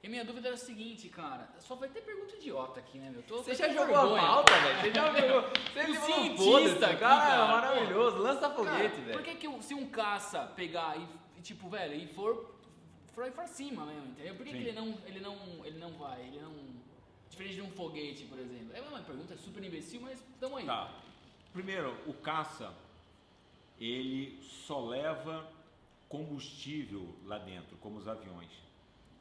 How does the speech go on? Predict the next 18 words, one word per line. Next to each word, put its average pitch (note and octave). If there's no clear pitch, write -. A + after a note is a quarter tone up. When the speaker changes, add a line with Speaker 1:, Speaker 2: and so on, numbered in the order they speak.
Speaker 3:
O B2+
oxidante B2+
que A#2
é A2+
utilizado G#2
pra A#2
queimar B2
o -
combustível, G#2
né, G2
pra F#2+
fazer G#2
a -
combustão A2
lá G2
dentro G2
da -
turbina, G2+